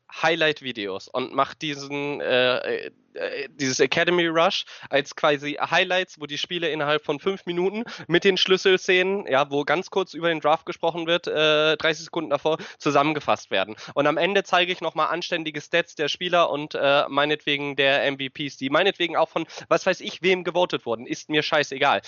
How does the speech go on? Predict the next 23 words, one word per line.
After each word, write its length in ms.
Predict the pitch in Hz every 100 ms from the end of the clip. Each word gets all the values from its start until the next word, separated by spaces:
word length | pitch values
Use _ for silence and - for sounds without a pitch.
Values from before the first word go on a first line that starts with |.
| -
Aber 180 | 135 135
so 180 | 147 160
wie 80 | 165
es 100 | -
da 180 | 156 185
gemacht 300 | 151 131 -
wurde, 180 | 143 147
ist 160 | 143 156
es 100 | 147
eine 100 | -
absolute 340 | 147 156 143
Katastrophe. 640 | - 151 139 - 170 - - - -
Und 140 | 135
er 80 | 151
hat 160 | 151
viele 240 | - 240 202
Möglichkeiten, 680 | 160 156 135 - 117 117 117
denen 180 | 123
mehr 120 | 127 123
Aufmerksamkeit 640 | 123 131 - 110 117 107
zu 100 | 113
geben. 260 | 104 95 98 -
Aber 300 | 135 135 131